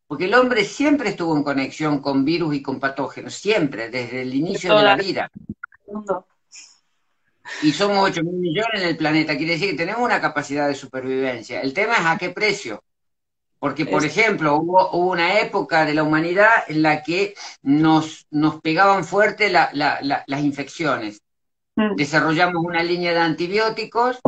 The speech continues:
Speaker 1: y neutralizamos infecciones. ¿Pero a qué precio? A
Speaker 2: Muy
Speaker 1: que así
Speaker 2: alto.
Speaker 1: como disminuyeron las infecciones, aumentaron las enfermedades metabólicas crónicas y las enfermedades que tienen que ver con, con, con el orden ambiental.
Speaker 2: Exactamente,
Speaker 1: Entonces,
Speaker 2: todas las
Speaker 1: estamos,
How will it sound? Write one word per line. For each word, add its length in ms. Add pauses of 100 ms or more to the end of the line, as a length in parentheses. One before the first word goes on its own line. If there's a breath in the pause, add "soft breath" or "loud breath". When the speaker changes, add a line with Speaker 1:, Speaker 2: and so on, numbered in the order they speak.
Speaker 1:
y 100
neutralizamos 720
infecciones. 760
¿Pero 140
a 60
qué 120
precio? 520 (1120)
A 80
Speaker 2:
Muy 120
Speaker 1:
que 60
así 180
Speaker 2:
alto. 160
Speaker 1:
como 240
disminuyeron 840
las 160
infecciones, 640
aumentaron 640
las 160
enfermedades 500
metabólicas 640
crónicas 580
y 60
las 160
enfermedades 640
que 100
tienen 320
que 100
ver 260
con, 300 (300)
con, 280
con 200
el 120
orden 300
ambiental. 600 (720)
Speaker 2:
Exactamente, 640
Speaker 1:
Entonces, 260
Speaker 2:
todas 160
las 120
Speaker 1:
estamos, 420